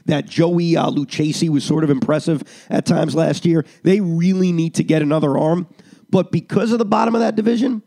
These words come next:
because of Arizona and San Francisco, I think the Padres win eighty-three games, and I think the Giants and Diamondbacks are long gone, and they both have starting pitchers – that are appealing,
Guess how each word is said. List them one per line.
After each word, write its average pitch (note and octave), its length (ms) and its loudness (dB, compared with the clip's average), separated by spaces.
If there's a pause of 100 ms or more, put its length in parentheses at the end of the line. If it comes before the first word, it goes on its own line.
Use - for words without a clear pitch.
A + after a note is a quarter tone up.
(260)
because G#3+ 280 0
of G#3+ 40 2
Arizona G#3+ 420 0
and G#3 60 -2
San - 220 -2
Francisco, A3 540 -2 (380)
I F#3 100 2
think A3+ 160 0
the G3 60 0
Padres F3+ 460 2
win D3 160 0
eighty-three E3+ 480 0
games, F3+ 300 0
and C3 100 -6
I C#3+ 80 0
think D3 120 -2
the C#3+ 80 -6
Giants C#3+ 420 -2
and C3 80 -4
Diamondbacks C#3 560 0 (100)
are B2+ 120 0
long C#3+ 260 0
gone, D#3 240 0 (240)
and D3+ 180 0
they C3+ 120 0
both F#3 580 -2 (320)
have C#3+ 180 0
starting F3+ 440 0
pitchers – G2+ 560 -2 (480)
that D#3 240 0
are D3 100 0
appealing, C3 480 0